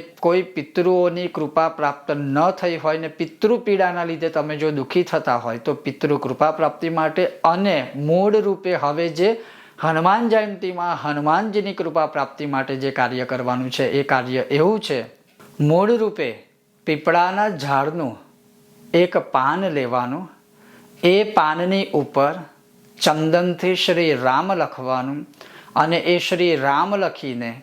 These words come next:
પીપળાના ઝાડની નીચે જ ગમે તે જગ્યાએ જ્યાં તમે દીવો કરો એ દીવાની બાજુમાં અવશ્ય એ પાન અર્પણ કરવાનું પીપળાના ઝાડને.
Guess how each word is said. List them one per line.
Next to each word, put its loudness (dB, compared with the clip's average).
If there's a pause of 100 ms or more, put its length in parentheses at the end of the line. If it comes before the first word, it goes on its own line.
(140)
પીપળાના 2
ઝાડની 0
નીચે 2
જ -10 (400)
ગમે 0
તે 0
જગ્યાએ -2
જ્યાં 0
તમે 0
દીવો 0
કરો -4
એ -6
દીવાની 0
બાજુમાં 0 (680)
અવશ્ય 2
એ -2
પાન -2
અર્પણ 0
કરવાનું -2
પીપળાના 0
ઝાડને. -2